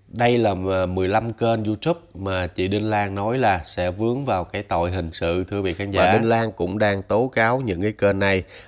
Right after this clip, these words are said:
Và thời gian sắp tới thì chúng ta cũng chờ đợi là bên phía cơ quan chức năng họ điều tra xem xét những cái kênh này sẽ vướng vào cái tội danh gì.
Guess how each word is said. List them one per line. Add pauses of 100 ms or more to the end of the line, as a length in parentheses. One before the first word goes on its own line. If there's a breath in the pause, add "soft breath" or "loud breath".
Và
thời
gian
sắp
tới
thì
chúng
ta
cũng
chờ
đợi
là
bên
phía
cơ
quan
chức
năng
họ
điều
tra
xem
xét
những
cái
kênh
này (300 loud breath)
sẽ
vướng
vào
cái
tội
danh
gì.